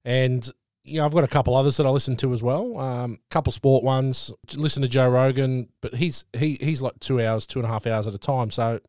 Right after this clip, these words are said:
that's a fair commitment. But yeah, look, I, I just try, I, ultimately I try and listen to other movie podcasts, and I've got a few there that I sort of go through, and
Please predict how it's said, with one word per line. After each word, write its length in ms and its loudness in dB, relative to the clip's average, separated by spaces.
that's 180 -8
a 40 -4
fair 200 -4
commitment. 400 -8
But 120 -6
yeah, 160 4
look, 180 4
I, 220 8
I 80 2
just 200 0
try, 240 6
I, 180 4
ultimately 480 2
I 80 6
try 200 2
and 80 0
listen 220 -4
to 200 0
other 140 -2
movie 280 -2
podcasts, 640 -6
and 280 -4
I've 140 -4
got 120 2
a 40 0
few 240 -2
there 240 2
that 180 -2
I 60 -6
sort 200 0
of 80 -4
go 180 2
through, 420 -2
and 220 -6